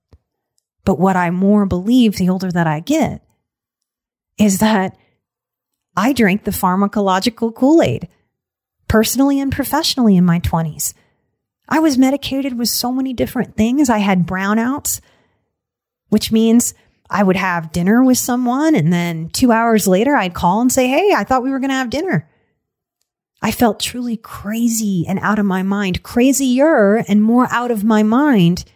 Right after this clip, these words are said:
than I would have felt had I not been medicated. And I am sick and tired of those truths being whispered to me in my office in privacy and not really having a public forum.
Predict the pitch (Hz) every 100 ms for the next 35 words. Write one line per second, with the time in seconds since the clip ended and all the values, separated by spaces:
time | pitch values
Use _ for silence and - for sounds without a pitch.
0 | _ _ _ - 190 185 185 185 - 175
1 | 160 175 170 160 143 160 147 143 139 -
2 | - 87 _ _ _ _ _ _ _ _
3 | _ _ _ _ - 175 165 170 165 -
4 | - 175 165 202 - 180 175 - 180 175
5 | 165 165 160 156 165 165 175 - _ _
6 | - - 196 226 - - - _ _ 175
7 | 202 190 175 185 196 - 208 190 196 190
8 | 185 175 170 170 165 151 156 165 202 226
9 | - - _ _ 185 185 - 175 175 196
10 | - 240 269 _ _ _ _ _ _ _
11 | _ _ _ _ - 196 170 160 185 170
12 | 170 175 160 156 - 165 170 - - 147
13 | 127 -